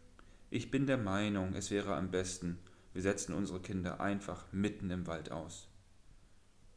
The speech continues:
Unter Weinen antwortete seine Frau: „Nein, Pak,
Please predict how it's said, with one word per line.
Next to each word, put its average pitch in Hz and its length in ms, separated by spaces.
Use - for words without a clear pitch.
Unter 120 560
Weinen 90 400
antwortete 87 600
seine 82 240
Frau: 90 360
„Nein, 113 960
Pak, 107 420